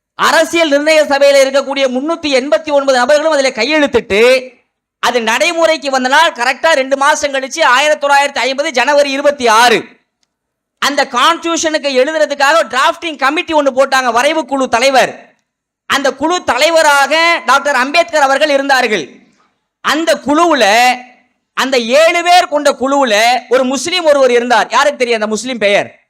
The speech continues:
அவர் பெயர் சையது முகமது சாதுல்லா. சரியா? சரி, இதெல்லாம் நான் எதுக்காக சொல்ல வரோம்னா, இப்படி நிறைய வரலாறுகள் நாம் நூலகங்களுக்கு சென்று வெளியான புத்தகங்களை நாம் நிறைய எடுத்து படித்தால்தான்,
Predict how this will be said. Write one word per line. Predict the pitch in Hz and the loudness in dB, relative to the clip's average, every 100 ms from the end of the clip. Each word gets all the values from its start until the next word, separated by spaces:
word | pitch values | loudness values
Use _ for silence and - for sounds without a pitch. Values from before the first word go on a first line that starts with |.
| _ - | _ -6
அவர் | 202 247 247 | -4 -2 -2
பெயர் | 269 302 | -2 -2
சையது | 269 254 302 330 294 | -4 -4 -4 -4 -2
முகமது | 254 254 294 | -2 0 -2
சாதுல்லா. | 285 247 262 254 220 170 - | -2 -2 0 0 0 -2 -2
சரியா? | 233 233 285 180 110 - | -4 0 2 0 -4 -6
சரி, | 269 254 | -6 -4
இதெல்லாம் | 247 294 | -2 -2
நான் | 277 | 0
எதுக்காக | 247 330 320 311 262 | -2 -2 0 2 0
சொல்ல | 240 269 247 | 0 2 2
வரோம்னா, | 214 180 185 233 240 - _ _ _ _ - | 0 2 2 2 0 -6 _ _ _ _ -2
இப்படி | 247 254 254 330 | -2 0 -4 -4
நிறைய | 233 226 294 349 349 | -4 -2 -2 0 0
வரலாறுகள் | 285 240 277 277 240 190 226 254 254 - | 2 0 0 0 -2 0 0 0 -2 -4
நாம் | 214 240 233 202 _ _ - | 0 2 0 -6 _ _ -8
நூலகங்களுக்கு | 175 254 339 330 294 277 247 233 | -2 0 2 2 2 2 0 -4
சென்று | 226 214 185 196 233 240 240 _ _ _ _ | -4 -4 0 2 2 0 -8 _ _ _ _
வெளியான | 147 247 339 349 339 330 320 | -2 -2 0 2 2 2 0
புத்தகங்களை | 233 247 320 285 262 277 | -4 2 2 2 0 0
நாம் | 294 262 | 0 0
நிறைய | 208 233 320 | 0 0 2
எடுத்து | 330 269 277 254 | 2 2 0 -2
படித்தால்தான், | 214 311 302 302 240 190 180 233 254 | -2 -2 0 2 2 2 2 2 0